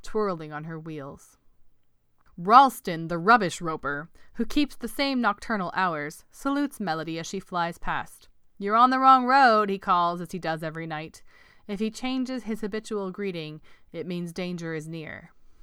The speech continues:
The night creatures look out for each other. No one becomes friends, yet they maintain an unwritten code of honor.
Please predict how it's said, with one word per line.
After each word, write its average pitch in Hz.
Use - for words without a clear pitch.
The 196
night 202
creatures 165
look 175
out 196
for 151
each 147
other. 143
No 285
one 320
becomes 269
friends, 160
yet 208
they 214
maintain 220
an 160
unwritten 180
code 165
of 143
honor. 151